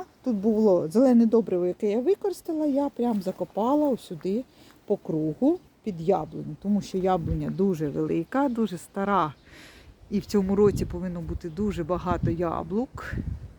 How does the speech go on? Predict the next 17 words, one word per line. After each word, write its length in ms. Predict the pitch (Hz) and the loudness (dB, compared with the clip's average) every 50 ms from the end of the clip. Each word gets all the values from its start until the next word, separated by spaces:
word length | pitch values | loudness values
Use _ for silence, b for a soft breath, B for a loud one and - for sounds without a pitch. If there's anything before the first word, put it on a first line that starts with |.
| B B B B B B B B - - | B B B B B B B B -2 -2
Вона 180 | - 180 180 | -2 -2 -2
мене 320 | 175 170 165 160 156 156 165 | -4 -6 -8 -6 -6 -4 -4
раз 300 | 180 185 175 160 - - | -2 -2 -4 -4 -8 -8
через 320 | - - 190 175 175 156 143 | -6 -6 -4 -4 -4 -6 -8
рік 320 | 147 151 143 - - - | -10 -12 -12 -12 -10 -6
родить, 540 | 196 190 190 202 202 214 269 - _ - - B B B B B B B B B B B B _ | -4 -2 -2 -2 -2 -4 -6 -8 _ -16 -20 B B B B B B B B B B B B _
і 200 | - - 269 247 | -8 -4 -4 -2
для 160 | 180 185 180 | -2 -2 -2
її 280 | 180 - - 202 208 202 | -2 -2 -2 -2 -2 -4
потрібно, 560 | - - 170 - - 190 175 165 160 156 156 151 | -4 -8 -10 -8 -6 -6 -6 -6 -6 -8 -8 -8
зрозуміло, 440 | 160 156 165 156 170 185 185 175 160 | -8 -8 -8 -6 -4 -4 -2 -2 -4
що 140 | - - 139 | -6 -10 -16
підживлення. 880 | - - 139 131 - 160 160 151 147 165 208 226 233 254 269 302 330 311 _ _ _ _ _ _ _ _ _ _ _ _ _ _ _ _ _ - - _ _ _ _ _ - _ B B B B B B B B B B B _ - - | -18 -16 -16 -10 -6 -6 -4 -4 0 4 6 8 8 8 8 6 4 0 _ _ _ _ _ _ _ _ _ _ _ _ _ _ _ _ _ -20 -20 _ _ _ _ _ -20 _ B B B B B B B B B B B _ -14 -8
Я 280 | - 190 202 220 233 208 | 0 4 6 6 6 6
раніше 400 | 190 185 190 202 196 190 - 185 | 4 2 2 0 0 -2 -4 -8
купляла, 560 | - - 185 - 202 214 202 185 180 175 170 | -8 -10 -8 -2 2 4 4 4 4 2 0
підживлювала 1080 | - - 175 151 147 170 208 208 175 170 175 170 160 170 170 170 170 165 165 165 165 | -2 -6 -10 -6 -2 2 2 2 2 2 0 0 0 0 0 0 0 -2 -4 -6 -8